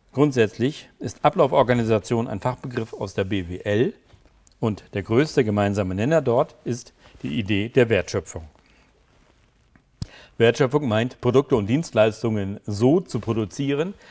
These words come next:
dass Kunden dafür einen Preis zahlen, der die Kosten der Vorleistungen übersteigt.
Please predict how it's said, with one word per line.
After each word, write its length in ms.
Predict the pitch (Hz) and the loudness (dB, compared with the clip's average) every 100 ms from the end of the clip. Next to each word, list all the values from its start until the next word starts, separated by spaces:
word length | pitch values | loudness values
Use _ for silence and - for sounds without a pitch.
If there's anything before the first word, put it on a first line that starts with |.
| - - _ | -20 -20 _
dass 220 | - 110 - | -4 -4 -4
Kunden 340 | 147 - 113 | -4 -4 0
dafür 360 | 107 107 113 104 | 2 2 0 -4
einen 240 | 90 80 | -6 -12
Preis 400 | - 95 135 - | -6 -4 -4 -4
zahlen, 380 | 135 127 131 131 | -2 0 0 -2
der 140 | 104 | -4
die 100 | 92 | -4
Kosten 400 | - 143 143 - | 0 0 0 -6
der 120 | 104 | -8
Vorleistungen 720 | - 175 170 160 156 156 151 151 | 0 2 6 4 4 0 0 0
übersteigt. 880 | 151 135 131 107 76 - - - | 0 0 2 -2 -4 -8 -18 -20